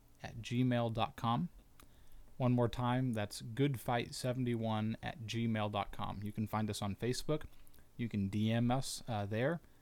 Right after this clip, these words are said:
Uh, and we also post resources, uh, along with these episodes, either on the email.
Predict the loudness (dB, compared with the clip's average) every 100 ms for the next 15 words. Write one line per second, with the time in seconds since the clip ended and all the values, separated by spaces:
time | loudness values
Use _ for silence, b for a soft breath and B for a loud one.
0 | b -6 -4 -4 -6 -8 -8 -10 -8 -4
1 | 0 0 0 -2 -2 0 0 -2 -2 -2
2 | -2 -2 -2 -2 -8 -8 -14 b b b
3 | -6 -2 2 2 0 -2 -2 -4 -4 -2
4 | -2 -2 -6 -6 -4 0 0 0 -2 0
5 | 2 2 2 2 4 2 0